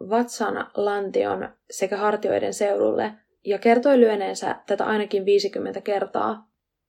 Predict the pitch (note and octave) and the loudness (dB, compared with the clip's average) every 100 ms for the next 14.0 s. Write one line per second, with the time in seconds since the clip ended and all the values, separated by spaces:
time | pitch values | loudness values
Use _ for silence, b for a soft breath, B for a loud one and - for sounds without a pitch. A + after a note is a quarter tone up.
0 | _ _ - G#3 A3 A3+ D#4 C4+ - A#3+ | _ _ -6 2 2 4 4 4 4 4
1 | A#3 G#3+ A3+ A3 G3+ - G3+ A3 A3 G3+ | 4 4 4 2 -2 -2 -2 2 2 0
2 | G3 G3 G3+ F#3+ G3+ G3+ - _ - G3+ | -4 -2 0 0 0 -2 -6 _ -10 -6
3 | G#3 G#3 G#3+ A#3+ C#4 B3+ A#3+ A3+ G3+ G3+ | -6 -4 2 4 4 4 6 6 2 -4
4 | - - G#3 G3+ G#3 G#3 G#3 G3+ G#3 G3+ | -6 -4 -6 0 -2 0 0 0 0 -2
5 | - G3+ G3+ - G3+ G3+ G#3+ G#3 A3 G#3+ | -2 -2 -2 0 0 0 0 0 0 -2
6 | G#3 G#3 G3 A2 A2+ A#2 A3+ G#3+ G#3 A3 | 4 4 6 2 2 0 0 -2 -2 -4
7 | G#3 G#3+ A#2 A3+ - _ _ _ _ _ | -4 -2 -2 -4 -6 _ _ _ _ _
8 | _ _ _ _ - G3 A3+ D4 D4 B3 | _ _ _ _ -2 0 2 2 2 2
9 | A#3+ A3+ A#3 G#3+ G3 G3+ G#3+ G3+ F#3 F#3+ | 4 6 8 6 0 -2 0 0 -2 -2
10 | G3 - - - _ - - G#3+ A#3+ B3+ | -4 -4 -4 -6 _ -16 -2 2 6 6
11 | B3 A#3+ G#3+ A3 G#3 G#3 G3 G3 G#3 G3 | 6 2 -4 0 0 2 -2 0 0 0
12 | F#3+ G3 G3 F#3+ G3 - G3+ G3 G3+ G3 | -2 -2 -2 -2 -2 -2 -4 -2 -2 -2
13 | - F#3+ G3 F#3+ G3 F#3 G#3 - A3+ | -2 -2 -4 0 2 2 0 -6 -6